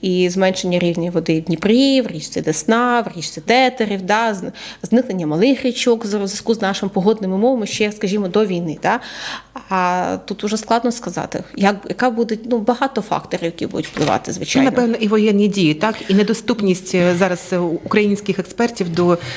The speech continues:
Speaker 2: тієї території, яка є оку-,
Speaker 1: Звичайно, тому що,
Speaker 2: окупованою.
Speaker 1: ж кажу, більше територія буде лівобережжя, ми туди ніяк не, не підійдемо,
Speaker 2: Мгм.
Speaker 1: нічого. А, і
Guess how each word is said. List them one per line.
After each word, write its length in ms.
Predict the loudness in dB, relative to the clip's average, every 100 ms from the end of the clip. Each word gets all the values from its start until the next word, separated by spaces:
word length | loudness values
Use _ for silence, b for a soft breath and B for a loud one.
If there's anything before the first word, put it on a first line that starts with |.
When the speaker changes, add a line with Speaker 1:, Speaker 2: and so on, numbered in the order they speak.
| B -4
Speaker 2:
тієї 220 | 0 2
території, 340 | 0 -2 0
яка 160 | 0 2
є 120 | 2
оку-, 80 | 2
Speaker 1:
Звичайно, 380 | 2 2 0 0
тому 100 | 0
що, 80 |
Speaker 2:
окупованою. 360 | 2 2 2 2
Speaker 1:
ж 60 | 0
кажу, 160 | 0
більше 200 | 2 0
територія 500 | 0 -2 2 2 2
буде 240 | 0 0 2
лівобережжя, 680 | 2 2 2 2 0 0
ми 120 | 0
туди 200 | 0 0
ніяк 380 | 0 2 0 0
не, 180 | 0 0
не 300 | 2 2 0
підійдемо, 520 | 0 0 2 4 2
Speaker 2:
Мгм. 120 | 2
Speaker 1:
нічого. 480 | 2 4 4 4 0 0
А, 80 | -2 -2
і 360 | 0 2 0